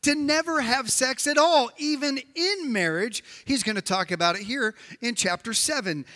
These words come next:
And some were getting arrogant about being married, and some were getting arrogant about being single, and he addresses this later in chapter seven as well.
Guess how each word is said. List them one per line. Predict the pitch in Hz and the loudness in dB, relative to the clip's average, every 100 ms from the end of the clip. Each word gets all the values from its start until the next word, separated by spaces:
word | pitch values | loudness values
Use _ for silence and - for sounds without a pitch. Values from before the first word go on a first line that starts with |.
| 165 262 | -8 -2
And | 254 233 | 0 0
some | - - 339 359 254 240 240 - - | 0 2 2 4 2 0 -4 -12 0
were | 233 | 2
getting | 202 269 254 233 _ | 2 0 -2 -6 _
arrogant | 294 320 320 214 220 226 - - - | 0 2 2 2 -2 -4 -8 -8 -2
about | 220 170 277 285 226 190 | -2 2 2 2 2 -2
being | 240 220 214 220 | 0 0 -2 2
married, | 285 247 175 160 175 185 - - _ _ _ _ - | 2 2 2 2 0 -4 -12 -20 _ _ _ _ -2
and | 214 214 208 - | -2 -2 -6 -6
some | - - 233 | 0 4 4
were | 240 | 2
getting | 214 233 226 | 2 0 0
arrogant | 190 190 226 | 0 0 0
about | 214 220 | 2 2
being | 180 202 | 2 0
single, | 202 - 320 294 220 | -2 0 -2 -2 -2
and | 175 | -2
he | 175 | -4
addresses | 151 180 - 175 | -4 -4 -4 -6
this | 156 - | -6 -4
later | 175 165 170 | -4 -6 -6
in | 151 | -6
chapter | 160 - 156 | -8 -8 -10
seven | 165 151 | -8 -8
as | 151 - | -10 -8
well. | 233 180 | -6 -6